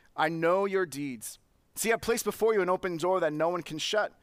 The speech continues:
I know that you have little strength, yet you have kept my word and have not denied my name." I will make those who are of the synagogue of Satan, who claim to be Jews, though they're not,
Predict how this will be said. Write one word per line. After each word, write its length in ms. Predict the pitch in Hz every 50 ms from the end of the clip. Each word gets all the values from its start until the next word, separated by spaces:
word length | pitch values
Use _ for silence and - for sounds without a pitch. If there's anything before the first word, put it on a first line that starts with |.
| _ _ _ _ _ _
I 100 | 143 143
know 180 | 156 160 175 214
that 120 | 214 214
you 80 | 180 170
have 100 | 151 151
little 180 | 170 156 151
strength, 600 | - - - - 143 120 104 98 - - - - _ _ _ _ _ _ _ _
yet 100 | - 139
you 80 | 135 160
have 100 | 151 -
kept 340 | - - 196 - - - -
my 180 | 160 160 165
word 720 | 165 156 147 - - 143 139 143 151 151 156 151 151 143 - _ _ _ _ -
and 140 | - 135 127
have 220 | 120 151 147 156 147
not 260 | 151 147 143 123 123
denied 540 | 123 135 135 131 131 131 131 131 131 123 -
my 220 | - 117 123 120 117
name." 380 | 117 117 113 110 107 107 104 101 101 _ _ _ _ _ _ _ _ _ _ _ _ _ _ _ _ _ -
I 60 | 160
will 100 | 175 180
make 220 | 180 196 202 160
those 280 | 151 190 196 202 190 -
who 120 | - 190
are 80 | 185 175
of 120 | 180 180
the 60 | 165
synagogue 460 | - - - 185 185 180 190 180 180 185
of 100 | 180 -
Satan, 320 | - 170 160 170 190 214
who 120 | 202 185 160
claim 340 | - - 196 247 277 277 240
to 60 | 180
be 100 | 196 170
Jews, 300 | 127 139 151 160 185 147
though 100 | 170 170
they're 140 | 156 151 143
not, 320 | - 208 185 165 175